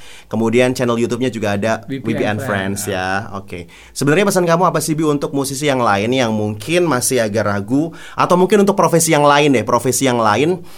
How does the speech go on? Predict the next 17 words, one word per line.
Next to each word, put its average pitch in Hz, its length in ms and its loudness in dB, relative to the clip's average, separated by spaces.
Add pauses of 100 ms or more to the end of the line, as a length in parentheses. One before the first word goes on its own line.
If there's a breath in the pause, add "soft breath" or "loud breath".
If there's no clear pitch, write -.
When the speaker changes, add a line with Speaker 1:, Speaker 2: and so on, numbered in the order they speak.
(160 loud breath)
Speaker 1:
yang 135 160 0
kadang-kadang 139 420 2
sebenarnya 156 380 0
passionnya 180 480 0
di 135 80 -2
situ, 143 240 -6
cuman 160 400 0
kayaknya 151 400 2
dia 156 160 2
nggak 117 240 2
yakin 139 240 -2
bahwa 107 240 2
dia 120 240 -2
bisa 113 160 -6
hidup 104 240 -2
di 101 160 -8
situ. 107 480 -6